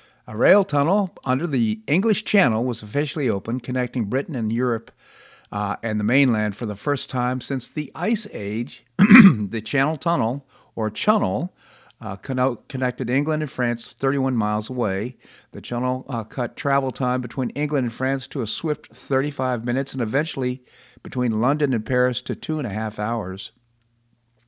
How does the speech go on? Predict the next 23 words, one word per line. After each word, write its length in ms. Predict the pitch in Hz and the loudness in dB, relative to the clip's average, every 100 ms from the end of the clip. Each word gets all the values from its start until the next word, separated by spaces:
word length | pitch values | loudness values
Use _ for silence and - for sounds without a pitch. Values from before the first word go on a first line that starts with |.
| _ _ _ _ - - | _ _ _ _ -20 -4
As 140 | 113 | -2
the 60 | 113 | 2
world's 280 | 120 123 101 | 4 2 2
longest 440 | 110 127 123 - | 0 0 -2 -2
undersea 340 | 135 123 143 | -2 -2 -4
tunnel, 460 | 123 - 143 120 131 | -4 -2 0 0 -2
the 100 | 120 | -4
Chunnel 420 | - 160 165 147 | -4 -2 -2 0
runs 360 | 131 127 127 - - - - - - | 0 0 0 -6 -18 -20 -20 -18 -2
underwater 540 | 131 202 196 127 123 | 2 4 6 4 4
for 140 | 143 117 | 0 -6
twenty-three 480 | - 139 175 180 | 0 0 2 0
miles 360 | 165 107 107 123 | 2 2 0 -2
with 180 | 113 107 | -4 -4
an 100 | 107 | -2
average 380 | 120 127 110 110 | -2 -2 -6 -2
depth 300 | 123 135 - | -2 -2 -6
of 140 | 101 | -6
fi-, 180 | - - - | -6 -6 -2
a 60 | |
hundred 280 | 117 143 123 | -2 -2 -2
fifty 300 | 151 127 113 | -4 -4 -8
feet 340 | - 131 127 | -4 -4 -4